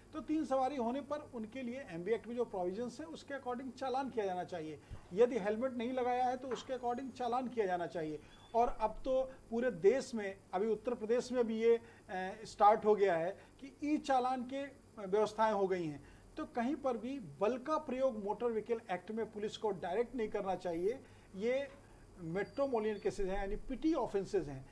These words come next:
इसमें कार में seat belt लगा के अगर कोई नहीं जा रहा है तो उसको रोकने के लिए कार के आगे नहीं आना चाहिए। कार को रोकने का जो process है उस process में हाथ का इशारा करते हुए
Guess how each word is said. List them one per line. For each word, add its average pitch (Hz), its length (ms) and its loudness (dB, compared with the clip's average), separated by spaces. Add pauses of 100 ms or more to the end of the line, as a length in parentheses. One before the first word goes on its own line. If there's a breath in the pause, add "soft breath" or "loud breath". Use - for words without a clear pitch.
(280 loud breath)
इसमें 233 480 -4 (360)
कार 196 240 6
में 220 160 2
seat 202 240 -6
belt 196 220 2
लगा 185 260 4
के 180 120 -6
अगर 180 120 -2
कोई 180 220 2
नहीं 175 240 -4
जा 160 160 2
रहा 160 120 -4
है 139 280 -14 (380 loud breath)
तो 320 120 -2
उसको 302 400 -6
रोकने 220 400 4
के 262 140 -8
लिए 247 200 -4
कार 220 300 -2
के 269 160 -10 (180)
आगे 208 460 -4
नहीं 202 300 -2
आना 180 200 0
चाहिए। 151 360 -4 (360 loud breath)
कार 208 260 6
को 269 200 -8
रोकने 233 460 2
का 254 160 0
जो 233 140 2
process 214 440 -2
है 220 240 0 (260 loud breath)
उस 240 140 -4
process 220 440 -4
में 220 80 -4
हाथ 190 240 0
का 214 160 -2
इशारा 185 320 0
करते 185 340 -4
हुए 175 320 2